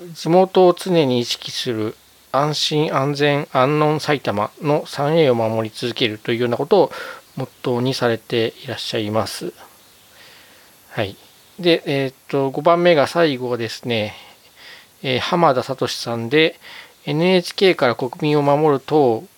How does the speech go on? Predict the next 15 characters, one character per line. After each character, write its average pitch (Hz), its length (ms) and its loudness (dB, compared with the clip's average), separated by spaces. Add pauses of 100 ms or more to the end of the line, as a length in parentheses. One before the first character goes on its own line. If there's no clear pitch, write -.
(400)
か - 160 -4
ら 202 120 4
立 120 180 0
候 127 180 2
補 131 200 -8
で 147 120 -12
す - 120 -8
ね。 139 200 0 (120)
エ 151 80 -8
ヌ 151 60 -2
エ 156 40 2
イ 151 60 -2
チ - 80 -8
ケ 151 320 -2 (680)
ー 254 80 -18